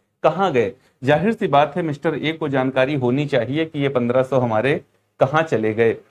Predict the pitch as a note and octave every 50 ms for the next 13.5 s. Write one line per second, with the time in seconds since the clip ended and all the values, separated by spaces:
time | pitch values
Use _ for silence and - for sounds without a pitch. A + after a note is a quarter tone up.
0 | _ - - D#3 D#3+ C3+ D3 C#3+ D3 C#3+ C#3 D3 D3 E3 F3+ F3 F3 E3+ E3+ E3
1 | - - E3+ E3 - B2 B2+ B2+ B2+ C3 F3+ G#3 G3 G3+ F#3+ D#3 C3+ A#2+ A2+ A2
2 | A#2 G2+ - _ _ _ _ _ C#3 C#3 F3+ F#3+ G3+ A3 G#3+ D3+ B2 B2 A#2+ -
3 | E3 F3 G3 A3 A#3+ A#3 A#3 G#3 F3 E3 E3 D#3+ D#3+ D#3+ D#3 - E3 C#3+ C#3+ D3
4 | C#3+ D3+ C#3+ C3 C3+ C#3+ C#3+ F#3+ A3+ A#3+ A3 F#3+ E3+ E3 D#3 D3+ D3 C#3+ D3 C3+
5 | C#3 C#3+ D3 D3 D3 D#3 D3 C#3 C#3 D3 C#3 C#3 C#3 C#3 C3+ B2+ B2 B2+ B2+ B2+
6 | B2+ C3+ C3 A#2+ A#2+ A2+ A2 A#2 D#3 F#3+ - - _ _ _ _ _ - D3+ A2
7 | C3 B2 A2+ G2+ G#2 G2 F2+ - _ _ _ _ _ _ _ _ _ _ _ _
8 | _ _ _ - B3+ G3 C4 C4 D4+ D4+ - - A3+ F3 F3+ A#3+ A#3+ - _ -
9 | G#3 E3 E3 F#3 - - _ _ - G3 A3 A#3 - - - F#3+ F3 F#3+ B3 B3
10 | - G3 G#3+ G3 F#3+ F3+ F3 E3+ D#3+ E3+ E3+ D#3+ D#3 D#3 C#3+ D3+ D3+ D3+ C#3+ D3+
11 | C#3+ C3+ C3 B2 B2+ C3+ C3+ C#3 D3 D#3 D#3+ D#3 D#3 D3 C3+ C3+ C3+ C3+ C#3 C3+
12 | C#3 C3 C3+ - G#3+ - - F#3 D#3 C3+ C3 C3 D3 C#3+ D3+ C#3+ - C#3 C3+ C3
13 | C3+ D3+ D3 - D3 C3+ C3+ C3+ C3+ C#3